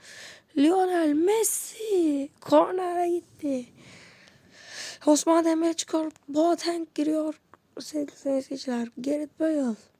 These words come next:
İçeriye ortaladı. Denayer kafa. Neymar uzaktan vurdu Ter Stegen. Şimdi Pique uzaklaştırdı. Kafayla defansa kafa geldi ama Umtiti,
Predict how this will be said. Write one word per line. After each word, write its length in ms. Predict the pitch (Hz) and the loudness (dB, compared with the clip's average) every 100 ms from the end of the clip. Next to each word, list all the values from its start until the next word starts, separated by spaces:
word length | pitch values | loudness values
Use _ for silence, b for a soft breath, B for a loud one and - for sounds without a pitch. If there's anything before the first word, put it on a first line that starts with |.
| _ _ _ _ _ _ - | _ _ _ _ _ _ -4
İçeriye 460 | 330 294 320 311 330 | -2 0 -2 -2 -2
ortaladı. 640 | 330 - 311 302 277 262 | -4 -4 -4 -2 -2 0
Denayer 540 | 311 330 330 311 311 | 0 0 -4 -6 -6
kafa. 480 | 311 311 - 302 277 - B B B B B - | -4 -6 -4 -6 -6 -10 B B B B B 2
Neymar 440 | 320 339 339 330 | 2 4 0 0
uzaktan 600 | 349 381 392 370 440 415 | 0 0 0 0 0 0
vurdu 540 | 349 480 494 480 466 466 | -2 2 4 4 2 0
Ter 180 | 453 427 | -2 -4
Stegen. 600 | - 453 440 415 339 - b b b b b | -2 0 0 0 -2 -4 b b b b b
Şimdi 380 | - - 403 - | -12 -10 -12 -6
Pique 360 | 427 440 - | 0 0 -2
uzaklaştırdı. 720 | - - - - 370 - - 320 | -18 -20 -16 -10 -8 -8 -12 -6
Kafayla 460 | 370 381 508 466 | -4 -4 -10 -12
defansa 520 | - 466 440 453 466 | -14 -4 -2 -2 -4
kafa 320 | 427 403 466 427 | -4 -6 -6 -6
geldi 300 | 440 403 415 | -4 -4 -4
ama 300 | 403 403 320 B B B - | -6 -6 -8 B B B 0
Umtiti, 440 | 330 - - | 0 0 -4